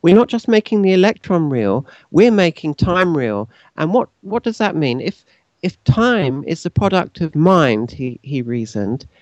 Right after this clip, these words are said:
then mind can't be a product of time, logically, and it makes sense that, that it fits then that, that the mind cannot have begun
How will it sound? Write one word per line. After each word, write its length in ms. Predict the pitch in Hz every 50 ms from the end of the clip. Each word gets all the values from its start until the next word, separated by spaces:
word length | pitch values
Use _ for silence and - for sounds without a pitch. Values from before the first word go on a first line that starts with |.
| _ _ _ _ _ _
then 380 | - 190 185 143 117 127 104 - _ _ _ _ _ _ _ _ _ _ _ _ _ _ _ _ _ _ _ _ _ _ _ _ -
mind 440 | 151 170 196 202 196 190 175 - -
can't 300 | - - 180 170 147 -
be 140 | - 165 160
a 60 | 160
product 440 | - - 160 156 156 - - - -
of 120 | 151 _
time, 400 | - - 226 226 196 156 113 - _ _ _ _ _ _ _ _ _ _ _ _ _ _ _ _ _ _ _ _
logically, 520 | - 127 196 214 202 196 143 - - 143 127
and 100 | 127 147
it 100 | - -
makes 220 | 190 190 185 -
sense 300 | - 247 220 175 120 -
that, 160 | 165 143 - _ _ _ -
that 180 | 185 175 - _ - - _ _ -
it 200 | - 143 160 - -
fits 280 | - 254 208 - - -
then 260 | 185 175 175 180 180
that, 200 | 180 185 - - _ _ _ _ -
that 180 | 175 - - _ _ -
the 100 | 165 175
mind 460 | 180 185 202 214 214 214 202 - -
cannot 340 | - 214 220 220 208 - 160
have 200 | 190 190 - -
begun 580 | - 160 160 202 208 196 165 127 110 107 104